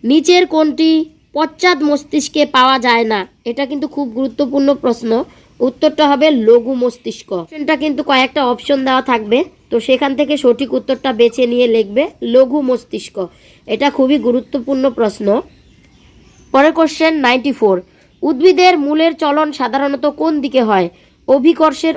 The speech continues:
অনুকূলে। উদ্ভিদের কোন অঙ্গের চলন জলের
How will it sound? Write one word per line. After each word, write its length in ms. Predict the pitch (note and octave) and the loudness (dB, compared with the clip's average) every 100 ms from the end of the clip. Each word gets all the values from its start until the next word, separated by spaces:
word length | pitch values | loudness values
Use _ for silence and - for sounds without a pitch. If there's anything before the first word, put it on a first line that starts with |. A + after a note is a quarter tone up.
| - | 0
অনুকূলে। 480 | C#4 D4 C4+ G#3+ D#3+ - _ _ _ | -2 -2 0 0 0 -6 _ _ _
উদ্ভিদের 480 | C#4 B3+ D#4+ F4 F4+ | -6 0 2 4 2
কোন 320 | F4 D#4+ D#4+ E4 | 0 0 2 2
অঙ্গের 380 | D#4 D4+ D4+ D#4 D4+ | 0 0 -2 -2 0
চলন 300 | C4+ D4 D4 C#4+ - _ G#3+ | 0 2 0 -2 -10 _ -6
জলের 280 | A#3 B3+ D4+ | 0 2 4